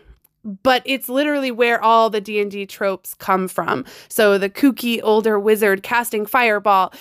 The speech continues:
and all of those, those silly little things, um, it, it's really where they originated from. So those were, those were fun reads,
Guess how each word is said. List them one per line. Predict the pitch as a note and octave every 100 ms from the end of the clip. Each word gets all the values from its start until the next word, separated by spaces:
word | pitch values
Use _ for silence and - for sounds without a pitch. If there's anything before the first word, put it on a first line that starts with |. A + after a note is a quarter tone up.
| -
and | A#3 A#3+
all | A3+ A#3+ C4
of | B3+ A3
those, | - B3 A#3 G3+
those | - A#3 B3
silly | - C#4+ D4 D4
little | C#4 B3+ A#3+ A3+
things, | - A3+ G3 G3 F#3+ -
um, | G#3+ G3 F#3 F3+ _ _ _ _ - -
it, | A3+ A#3
it's | A#3 G#3+
really | G#3+ A#3+ B3
where | G#3 A3
they | A3 G3+ F#3+
originated | G#3 G3+ B3+ A3 F#3+ F#3 G#3 G3+
from. | F3+ - -
So | - A3
those | A3+ F#4 E4+
were, | F4+ D#4+ - - - _
those | D4+ F#4 E4+
were | E4+
fun | - C#4 C4+
reads, | A#3 A#3 B3 -